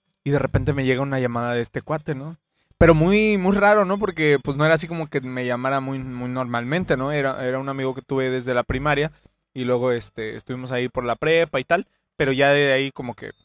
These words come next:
pues, nos teníamos en redes y a lo mejor en WhatsApp, pero nada más. Y de repente, este, me marcó.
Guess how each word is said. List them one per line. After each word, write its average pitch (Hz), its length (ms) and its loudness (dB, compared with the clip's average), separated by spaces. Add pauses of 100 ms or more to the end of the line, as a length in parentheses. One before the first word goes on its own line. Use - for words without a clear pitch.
(140)
pues, 120 140 -6
nos 123 140 -6
teníamos 151 320 -4
en 156 100 0
redes 151 540 0
y 117 100 -4
a 113 80 0
lo 113 80 -6
mejor 120 180 -4
en 139 100 -6
WhatsApp, 147 380 -2
pero 117 200 -2
nada 117 200 -6
más. 117 240 -14 (680)
Y 147 100 -2
de 139 120 0
repente, 139 440 -4
este, 123 420 -8
me 120 140 -8
marcó. 120 420 -4